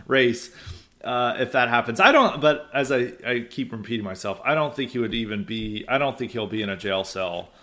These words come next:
um, by the time of the convention. So he'll still be able to campaign, even if he is convicted. That's my thought process on it.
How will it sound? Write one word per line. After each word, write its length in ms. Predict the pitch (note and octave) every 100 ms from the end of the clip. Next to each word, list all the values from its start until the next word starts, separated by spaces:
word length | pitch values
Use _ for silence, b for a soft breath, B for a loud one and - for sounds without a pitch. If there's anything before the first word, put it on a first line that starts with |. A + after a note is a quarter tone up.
| b b b - _ _ -
um, 320 | G2+ F#2 G2 - _ -
by 180 | A#2 G#2
the 100 | G#2
time 240 | - G#2
of 60 | G2+
the 60 |
convention. 580 | G2 G2+ F#2+ - G2 F#2 -
So 300 | - G#2 G2+
he'll 320 | - B2 A2
still 260 | G2+ A2 G2+
be 160 | G#2
able 160 | G2+ F#2+
to 80 | G2
campaign, 680 | - G2 F2 F#2+ F#2+ F#2 -
even 200 | B2+ A2+
if 80 | G#2
he 160 | G2+ G2+
is 140 | F#2+
convicted. 520 | - F#2+ F#2 G2 F2+ - b b b b b _ _ _ - - _ _ _
That's 200 | G3+ G3+
my 140 | F3 C#3+
thought 260 | A#2+ G#2
process 400 | A2+ G2+ - G#2
on 160 | G2+ G2
it. 140 | G2+